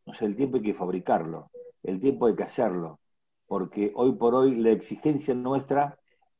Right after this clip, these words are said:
que, ¿por qué la exigencia nuestra? Porque nos están exi-, exigiendo de arriba. Hoy se está implementando en todo el mundo el básquetbol,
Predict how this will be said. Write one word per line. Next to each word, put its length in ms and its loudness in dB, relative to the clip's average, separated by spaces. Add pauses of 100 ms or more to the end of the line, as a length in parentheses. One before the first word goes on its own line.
que, 180 4
¿por 320 -2
qué 140 8
la 80 8
exigencia 440 -2
nuestra? 320 -4
Porque 340 -4
nos 160 -8
están 240 -2
exi-, 360 -10
exigiendo 580 -2
de 60 2
arriba. 460 0 (480)
Hoy 320 6
se 100 -2
está 240 0
implementando 640 2
en 120 0
todo 160 4
el 80 2
mundo 260 2
el 80 2
básquetbol, 640 0